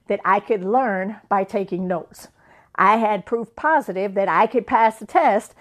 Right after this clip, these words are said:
and I could make a good grade. Well, if I could learn easily by taking notes,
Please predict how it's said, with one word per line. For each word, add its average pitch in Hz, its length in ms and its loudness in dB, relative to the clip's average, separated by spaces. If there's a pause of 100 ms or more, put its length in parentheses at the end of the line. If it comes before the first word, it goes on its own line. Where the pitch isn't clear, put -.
(180)
and 214 220 -2
I 196 160 2
could 208 200 -4
make 180 220 -6
a 190 60 -6
good 180 260 -8
grade. 151 440 -4 (760)
Well, 208 360 0
if 196 260 2 (300)
I 190 160 4
could 226 180 -2
learn 240 340 -2
easily 240 440 -4
by 240 160 -2
taking 233 400 -4
notes, 190 360 -6